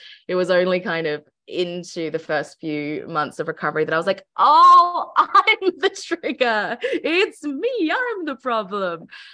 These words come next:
But learning that, you know, is also powerful. Yeah. And it, honestly, it was really, uh, frantic because I sort of started this sobriety journey, broke my foot so badly, and opened a brand new business all within a three-month period.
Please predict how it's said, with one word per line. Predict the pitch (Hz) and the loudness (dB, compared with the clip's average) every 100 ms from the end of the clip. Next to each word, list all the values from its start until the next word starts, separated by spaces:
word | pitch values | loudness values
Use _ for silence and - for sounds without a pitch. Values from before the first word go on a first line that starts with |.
| - | -20
But | - - | -10 -8
learning | 165 151 156 | -6 -6 -8
that, | 143 - | -8 -8
you | 170 | -8
know, | 143 143 | -10 -10
is | 185 | -4
also | 160 160 156 | -4 -2 -4
powerful. | 147 139 156 147 156 - - | 0 -2 -2 -4 -6 -8 -4
Yeah. | 202 208 285 160 | 0 0 0 0
And | 240 | -4
it, | - - | -6 -4
honestly, | 226 262 277 285 247 | -2 -2 -6 -6 -4
it | 196 | -4
was | 226 | -6
really, | 208 220 240 247 240 220 - _ - | -8 -6 -4 -4 -6 -8 -12 _ -8
uh, | - 190 - | -4 -4 -6
frantic | - - 202 190 269 277 185 - | -16 -4 -2 2 0 2 0 0
because | - 185 - | -4 -4 -2
I | 180 | -2
sort | - 220 | -2 -2
of | 220 - _ _ | -2 -6 _ _
started | - - 214 220 277 | -16 -2 2 2 2
this | 277 254 - | -2 -10 -8
sobriety | 208 175 175 185 185 190 | -4 0 0 2 0 -2
journey, | 175 165 165 165 175 233 233 - _ _ - | -4 -2 -4 -6 -8 -8 -10 -20 _ _ -8
broke | 196 202 202 220 - | 0 0 2 -2 -2
my | 220 196 | -6 -6
foot | 196 208 - | -6 -4 -4
so | - 196 | -4 -6
badly, | 190 170 160 165 160 160 | -2 0 0 -2 -2 -2
and | 165 170 170 - | -2 -2 -4 -6
opened | 170 214 214 | -6 -6 -10
a | |
brand | 196 185 175 175 175 | -6 -4 -4 -4 -6
new | 175 165 | -8 -6
business | 165 160 180 160 147 - | -6 -6 -6 -8 -8 -2
all | 170 175 | 2 2
within | 185 180 | 2 -2
a | |
three-month | 180 170 165 160 - | -4 -4 -4 -4 -8
period. | - 156 160 156 135 131 | -6 -2 0 0 -2 -6